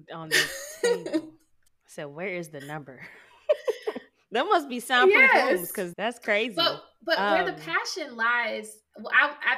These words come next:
Speaker 2: felt really endeared to him because he's like, "Some of these women, they've never had an orgasm before." And I'm
Speaker 1: Yes.
Speaker 2: like, "He sounds
Speaker 1: Yes.
Speaker 2: genuinely like an
Speaker 1: Yes.
Speaker 2: advocate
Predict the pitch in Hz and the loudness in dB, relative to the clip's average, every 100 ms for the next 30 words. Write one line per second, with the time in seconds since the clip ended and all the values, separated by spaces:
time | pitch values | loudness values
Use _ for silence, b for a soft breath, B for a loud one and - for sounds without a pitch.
0 | - - 349 302 269 233 214 208 196 208 | -2 -4 -2 -2 -6 -6 -8 -8 -6 -6
1 | 208 214 202 196 202 196 214 214 202 196 | -8 -10 -10 -10 -12 -10 -10 -8 -8 -8
2 | - 262 320 330 294 277 339 226 220 214 | -10 -10 -6 -6 -6 -8 -8 -8 -4 -4
3 | 233 247 269 247 277 262 262 302 254 214 | -4 -4 -6 -4 -4 -2 -2 -2 -4 -4
4 | 214 202 208 185 165 220 269 294 277 233 | -6 -6 -2 0 0 -2 -4 -4 -2 -2
5 | 214 - _ _ _ _ _ 381 554 - | -4 -10 _ _ _ _ _ -2 -2 2
6 | 294 240 226 - 180 202 240 277 349 370 | 2 2 -6 -12 -8 -4 -4 -4 -4 -4
7 | 359 381 381 381 392 - - 254 269 285 | -4 -6 -6 -8 -10 -16 -4 0 0 0
8 | - 208 226 233 220 202 185 - | -4 -2 -2 -4 -8 -6 -6 -6